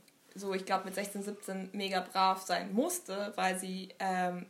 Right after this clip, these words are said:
eine richtig schlimme Krankheit hatte, wo sie, ich glaub, zwei Jahre lang oder irgendwie sowas kein Alkohol oder so trinken durfte. Ähm, sonst wäre das alles wieder zurückgekommen.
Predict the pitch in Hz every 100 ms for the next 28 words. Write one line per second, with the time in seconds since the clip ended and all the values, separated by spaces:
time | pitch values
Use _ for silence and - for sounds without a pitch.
0 | - 190 196 220 214 - 196 185 220 240
1 | 226 185 190 190 196 185 185 185 - -
2 | - 190 - 220 214 208 196 180 180 180
3 | 175 - 185 185 180 180 180 - - -
4 | - - 208 202 196 196 180 175 175 185
5 | 180 196 190 190 180 185 185 214 - _
6 | _ - - _ _ 185 180 180 180 185
7 | 180 185 175 180 175 175 185 190 180 165
8 | 156 170